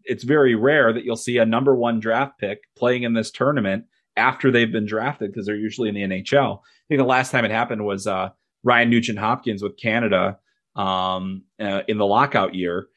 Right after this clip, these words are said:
And he was playing essen-, essentially, you know, because there was no N H L to play in. So, um, it, it, it's really amazing, um, to, to see this Canadian team on paper. I think they've got great goaltending. They've got dynamic skill. So I, I would say that Canada's the favorite for gold.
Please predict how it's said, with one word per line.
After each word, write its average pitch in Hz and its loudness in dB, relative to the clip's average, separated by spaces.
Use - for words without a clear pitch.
And 104 -2
he 113 0
was 104 2
playing 110 0
essen-, 110 -4
essentially, 104 -2
you 104 -10
know, 92 -6
because 101 -4
there 101 0
was 98 0
no 101 0
N 95 0
H 95 -4
L 117 2
to 101 -2
play 90 -4
in. 92 -6
So, 104 0
um, 117 2
it, - -4
it, 151 -2
it's 151 -2
really 170 4
amazing, 127 2
um, 95 -4
to, 104 2
to 110 -4
see 127 0
this 113 0
Canadian 110 -2
team 110 -4
on 98 -2
paper. 104 -2
I 101 0
think 98 -8
they've 98 -6
got 95 -6
great 101 -2
goaltending. 107 0
They've 95 -8
got 92 -6
dynamic 95 -2
skill. 95 2
So 95 -2
I, 101 0
I 113 2
would 113 0
say 104 2
that 98 -8
Canada's 95 -10
the 95 -8
favorite 101 0
for 90 -10
gold. 95 0